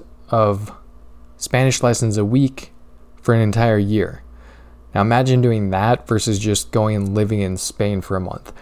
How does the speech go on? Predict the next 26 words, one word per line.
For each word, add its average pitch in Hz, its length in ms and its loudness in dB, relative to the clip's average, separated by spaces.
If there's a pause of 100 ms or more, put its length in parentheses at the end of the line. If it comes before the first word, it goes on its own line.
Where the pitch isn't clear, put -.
(120)
That's 143 260 0
total 123 360 6
immersion, 101 440 0
right? 107 260 -2
And 113 220 -2
that's 110 180 0
the 131 60 0
best 127 320 2
way 127 100 6
to 107 80 2
learn 127 240 2
because 101 300 -2
you 110 60 0
would 107 80 -2
be 104 100 -4
forced - 540 -2
to 117 80 0
learn 104 240 -2
because 95 300 -4
Spanish 113 440 -2
is 107 140 0
gonna 107 160 -2
be 98 120 0
spoken 104 500 -2
around 98 360 -2
you 101 160 -4